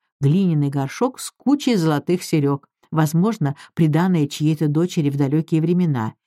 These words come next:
и бакшиш Ибрагима взмывает вверх. А Райни Джордж, копая на многообещающем участке кладбища,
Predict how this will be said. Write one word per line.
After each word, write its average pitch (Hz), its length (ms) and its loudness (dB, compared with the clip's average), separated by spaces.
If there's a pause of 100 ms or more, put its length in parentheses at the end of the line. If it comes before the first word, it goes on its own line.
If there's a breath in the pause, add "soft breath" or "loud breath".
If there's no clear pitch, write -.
(400)
и 190 80 4
бакшиш 165 600 -2
Ибрагима 208 680 0 (220)
взмывает 143 600 0
вверх. 123 460 -4 (680)
А 220 120 4
Райни 262 380 2
Джордж, 302 420 -4 (240)
копая 185 460 0
на 170 140 2
многообещающем 190 1000 -2
участке 156 460 -2
кладбища, 151 640 -2